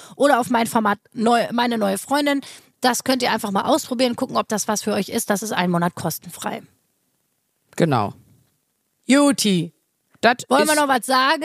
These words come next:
Speaker 2: das ist
Speaker 1: Zum
Speaker 2: das.
Speaker 1: Ende von zwanzig dreiundzwanzig. Hast du noch die le-, hast du noch letzte Worte, die du an der Hörerschaft hier wenden willst?
Speaker 2: Ja, wir haben ja schon die letzten Jahre immer gesagt, das Beschissenste, was man sagen kann, ist guten Rutsch. Aber das würde zu deiner Vollverboomerung ja extrem gut passen.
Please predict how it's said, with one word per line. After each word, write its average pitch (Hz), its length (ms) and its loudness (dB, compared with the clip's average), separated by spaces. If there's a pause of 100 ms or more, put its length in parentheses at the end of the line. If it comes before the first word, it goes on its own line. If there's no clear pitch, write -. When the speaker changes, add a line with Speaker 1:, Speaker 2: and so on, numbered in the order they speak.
(120)
Speaker 2:
das 262 220 2
ist 269 120 -2
Speaker 1:
Zum 262 140 2
Speaker 2:
das. 170 120 2
Speaker 1:
Ende 330 300 0
von 285 220 -2
zwanzig 285 420 -2
dreiundzwanzig. 262 880 -2
Hast 277 180 0
du 277 60 -2
noch 262 140 0
die 240 80 -2
le-, 233 160 2 (120)
hast 302 140 2
du 311 60 0
noch 262 100 4
letzte 240 540 0
Worte, 285 580 2 (160)
die 240 80 -6
du 254 160 0
an 254 140 -2
der 254 160 0
Hörerschaft 262 720 0
hier 247 140 -2
wenden 240 380 -2
willst? 247 400 0 (140)
Speaker 2:
Ja, 190 160 -2
wir 190 120 4
haben 233 140 2
ja 233 80 4
schon 214 260 0
die 208 100 -2
letzten 220 320 -2
Jahre 220 200 2
immer 208 160 0
gesagt, 208 260 0
das 214 100 2
Beschissenste, 240 600 0
was 214 160 2
man 202 180 0
sagen 208 300 2
kann, 214 160 -2
ist 185 180 -2
guten 208 260 0
Rutsch. 196 360 4
Aber 196 160 2
das 196 160 0
würde 214 180 0
zu 214 140 -2
deiner 196 240 2
Vollverboomerung 214 960 0
ja 196 140 0
extrem 202 480 -2
gut 190 180 0
passen. 160 480 -2